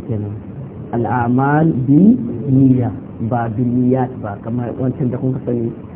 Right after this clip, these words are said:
"إنما الأعمال بالنيات" na farko kenan. Amma wannan wanda Buhari ya rote cikin Kitabu Talak,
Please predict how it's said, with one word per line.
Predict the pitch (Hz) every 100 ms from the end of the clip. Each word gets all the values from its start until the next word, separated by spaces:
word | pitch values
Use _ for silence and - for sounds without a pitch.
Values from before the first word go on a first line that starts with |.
| -
"إنما | 131 127 127 120
الأعمال | 117 113 117 127 143 190 - - -
بالنيات" | 120 127 120 117 113 117 107 - - - 120
na | 120
farko | 127 123 120 123
kenan. | 104 - - - - - -
Amma | 127 131
wannan | 147 147 135
wanda | 131 143 127
Buhari | 117 120 127 131
ya |
rote | 127 131 127
cikin | 127 127 123 127 - - - - -
Kitabu | - 131 123 117
Talak, | 113 120